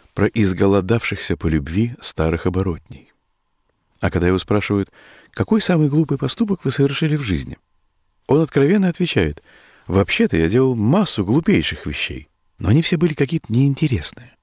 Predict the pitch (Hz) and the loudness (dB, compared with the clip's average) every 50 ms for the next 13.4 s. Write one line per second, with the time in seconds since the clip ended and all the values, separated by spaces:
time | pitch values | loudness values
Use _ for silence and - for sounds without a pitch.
0 | _ _ _ _ _ _ _ _ _ _ _ 101 101 117 127 123 120 131 123 139 | _ _ _ _ _ _ _ _ _ _ _ 2 2 2 4 2 0 0 2 2
1 | 147 131 127 - 131 120 - 151 151 135 113 107 110 117 110 95 104 127 131 131 | 2 2 2 0 0 0 0 0 0 2 2 2 2 2 2 2 2 2 0 0
2 | 113 98 104 107 - - - 73 69 69 76 - - - - _ _ _ _ _ | 0 -2 -2 -2 -2 -2 -4 -4 -4 -4 -8 -12 -16 -20 -20 _ _ _ _ _
3 | _ _ - 87 101 104 107 117 110 123 131 131 127 120 127 123 117 123 113 107 | _ _ -2 0 2 2 4 4 4 4 4 4 2 2 2 2 2 2 2 4
4 | 107 123 127 120 110 104 107 - - 107 107 101 113 107 107 98 95 104 95 - | 4 4 4 4 2 0 -2 -2 0 0 2 2 2 2 2 0 0 -2 -2 -2
5 | - 127 127 127 113 - 120 110 - - - - - - - - - 92 95 95 | -4 -4 -2 -2 -2 -2 -4 -6 -6 -12 -20 -20 -20 -20 -16 -2 0 2 2 4
6 | 113 - - - 104 107 - - 80 85 80 69 67 64 73 76 - _ _ _ | 2 0 0 -2 -2 -2 -2 0 0 2 2 0 -2 -6 -10 -16 -20 _ _ _
7 | _ _ _ _ _ _ - 92 92 87 90 87 98 101 110 113 - 120 117 - | _ _ _ _ _ _ -2 0 0 2 2 2 4 4 4 2 2 0 0 0
8 | 113 107 - - 120 - - - - - 139 123 - - _ _ _ _ _ _ | -2 -2 -2 -2 -2 -4 -4 -4 -4 -6 -6 -8 -10 -14 _ _ _ _ _ _
9 | _ _ - 90 90 85 104 101 - - 127 110 85 92 90 87 87 90 85 - | _ _ 0 0 2 2 2 2 2 2 0 0 2 2 2 2 2 2 0 0
10 | 87 82 80 80 76 73 71 - 80 78 76 73 - - - - - - - 135 | -2 0 0 0 0 0 -2 -2 -4 -4 -4 -6 -8 -8 -8 -8 -6 -2 0 0
11 | 135 117 90 - _ _ _ _ _ - 90 80 90 - - - - _ - 123 | 0 0 0 -4 _ _ _ _ _ -4 -2 0 0 0 0 -2 -4 _ -2 0
12 | 117 101 87 87 92 123 151 - 160 113 92 85 73 73 73 73 - - 101 107 | 2 2 2 4 4 4 2 2 0 0 0 0 -2 -2 -4 -4 -4 -4 0 0
13 | 113 90 71 - - - 85 101 | 0 0 0 -4 -8 -10 -12 -16